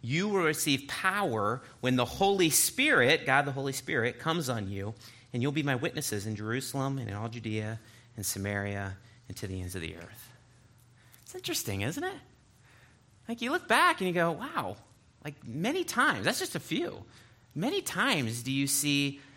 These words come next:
this plurality in God, the three persons of the Godhead. How do we explain this? You know? Well, God is one, and yet there seems to be three parts to him,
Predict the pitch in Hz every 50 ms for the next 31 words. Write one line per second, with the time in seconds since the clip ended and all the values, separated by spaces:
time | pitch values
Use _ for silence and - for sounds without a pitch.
0 | - - - 139 139 - - - - - 165 160 160 156 156 135 147 185 202 196
1 | 160 120 107 107 101 101 101 104 107 - - _ - _ _ - 139 131 127 127
2 | 160 175 165 120 92 90 - - 117 120 117 - - - 151 160 165 165 160 -
3 | - 196 190 180 - 170 160 147 139 131 120 127 113 147 147 156 175 190 175 123
4 | 113 - - - - - - - - - - - - 285 339 339 330 330 330 -
5 | - - - - - - - 403 453 349 - 135 107 - - - - - - -
6 | - - - - - - - _ - 160 165 185 214 247 294 330 - - - -
7 | _ _ _ _ - - - - - - 165 175 202 233 262 277 - - - -
8 | - - - 131 120 151 156 165 180 190 190 196 175 160 165 180 202 214 180 131
9 | 135 170 185 - - - - - - _ _ _ _ _ _ - - - 135 123
10 | 127 135 143 147 143 147 147 135 127 - - 170 170 180 160 - 165 135 147 143
11 | 139 139 - 139 143 165 185 190 - - - - 233 240 - - - - - -
12 | 113 101 120 110 98 110 135 127